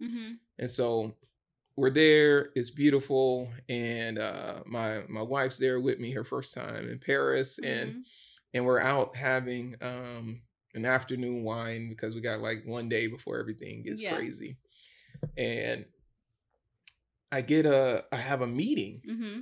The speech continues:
Speaker 2: on the books, and it's with, um, it's with Amazon.
Speaker 1: Mm-hmm.
Speaker 2: But we had been talking to them since, like, February at that point. So I
Speaker 1: Yeah.
Speaker 2: wasn't pressed. I was like,
Speaker 1: Yeah.
Speaker 2: "Ah, whatever." I was like, "It'll be whatever."
Speaker 1: Mm-hmm.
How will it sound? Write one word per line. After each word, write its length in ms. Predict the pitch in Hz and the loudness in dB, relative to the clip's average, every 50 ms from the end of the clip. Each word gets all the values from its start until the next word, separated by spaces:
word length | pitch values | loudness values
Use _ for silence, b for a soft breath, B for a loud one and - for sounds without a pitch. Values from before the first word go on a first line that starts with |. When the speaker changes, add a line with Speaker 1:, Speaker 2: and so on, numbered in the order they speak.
| 247 _ | -12 _
Speaker 2:
on 200 | - 139 131 131 | -4 -2 -2 -2
the 80 | 127 117 | -2 -2
books, 560 | 123 - 190 247 - - - - - - - - - _ | -4 -4 -4 -4 -4 -6 -6 -6 -6 -6 -6 -10 -12 _
and 500 | - 131 127 127 123 120 120 120 113 104 - - | -6 -6 -4 -4 -4 -4 -4 -4 -6 -6 -2 -2
it's 240 | 131 120 123 - | -2 -2 -2 -4
with, 320 | 107 110 117 110 110 120 - - - - | -4 0 2 2 2 0 -2 -8 -14 -10
um, 460 | 147 139 123 123 120 107 95 - - 120 - - - | -8 -8 -6 -6 -6 -8 -8 -10 -12 -14 -16 -14 -12
it's 160 | 139 131 - | -10 -6 -2
with 260 | 135 120 123 123 - - - _ | -2 -2 -2 -4 -6 -16 -10 _
Amazon. 600 | 190 269 349 285 151 - - - 78 - - - - _ - | -6 -4 -4 -4 -6 -8 -10 -12 -16 -16 -18 -18 -14 _ -6
Speaker 1:
Mm-hmm. 280 | 233 233 233 208 190 214 | -6 -4 -4 -6 -6 0
Speaker 2:
But 120 | 113 143 151 | 4 4 6
we 200 | 180 247 285 311 | 6 8 6 6
had 100 | 277 160 | 6 4
been 160 | 196 185 160 | 0 -2 -2
talking 380 | - 160 160 170 170 - 151 | -4 -6 -6 -4 -4 -2 -2
to 80 | 143 127 | 0 0
them 240 | 123 113 117 117 117 | 0 -2 -2 -4 -6
since, 240 | - - 120 123 - | -6 -6 -6 -4 -2
like, 280 | 120 110 98 101 - - | 0 0 0 0 -4 -6
February 540 | - - 151 175 165 147 131 117 117 113 | 0 4 4 4 6 4 4 2 2 2
at 60 | 110 113 | 0 0
that 180 | 104 101 - | -2 -2 -4
point. 280 | - - - - - - | -6 -10 -12 -10 -10 -4
So 100 | - 143 170 | -2 0 2
I 60 | 220 | 4
Speaker 1:
Yeah. 60 | - | 4
Speaker 2:
wasn't 260 | 226 185 - - - - | 4 4 2 0 0 2
pressed. 340 | - 127 - - - - | 4 4 4 2 0 -2
I 80 | - - | -2 0
was 160 | 127 131 123 | 0 0 0
like, 280 | 120 113 107 104 - - | 0 0 0 -2 -4 -6
Speaker 1:
Yeah. 220 | - - 180 - 214 | -8 -8 -6 -4 0
Speaker 2:
"Ah, 440 | 220 233 240 226 220 185 175 165 165 147 147 | 0 0 2 2 2 4 4 6 6 4 6
whatever." 500 | 175 175 160 139 113 113 113 110 120 - | 6 6 6 6 4 2 2 0 0 0
I 20 | 151 | 0
was 120 | 151 139 | 0 2
like, 320 | 135 131 127 120 113 - - | 4 4 4 2 2 -2 -6
"It'll 440 | - - - - - - - 185 170 | -10 -10 -8 -4 0 4 4 6 8
be 80 | 147 147 | 8 8
whatever." 380 | 131 - 120 104 98 - - - | 6 6 4 2 -2 -4 -8 -4
Speaker 1:
Mm-hmm. 320 | 233 254 262 254 226 220 | -2 0 0 0 -2 -4